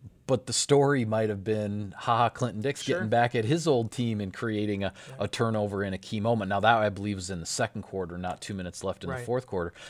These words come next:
Speaker 1: But again, it's, it's just, uh, the, the margin, the margins are so slim. There is such a fine line between winning and losing in this game, and that's why,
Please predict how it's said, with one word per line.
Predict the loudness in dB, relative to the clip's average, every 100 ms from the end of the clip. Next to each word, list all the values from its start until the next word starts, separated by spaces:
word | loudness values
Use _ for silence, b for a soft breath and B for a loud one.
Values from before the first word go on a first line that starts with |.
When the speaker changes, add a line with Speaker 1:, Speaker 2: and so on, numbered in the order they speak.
| B
Speaker 1:
But | 4 4
again, | 4 4 4 4
it's, | -2 -6 -10 -14 _ -6
it's | -4 -4 -4
just, | -4 -4 -2
uh, | -2 -2 -8 -2
the, | 0 0 -2
the | -4 -2
margin, | 2 4 2 0 -2 -2
the | -4
margins | 6 6 6 2 -2
are | -2
so | -2 -2 -2
slim. | -4 -2 -2 0
There | 0 -2
is |
such | -2 -2 -2
a | -4
fine | -8 -2 0 0 0
line | 0 0 0
between | -4 -8 -8 -6 -4
winning | -4 -2 -4 -8 B B B
and | -6 -4
losing | -2 -2 -2 -4
in | -4
this | -6 -4
game, | -2 0 0
and | 0
that's | -2 -2
why, | 0 2 2 -2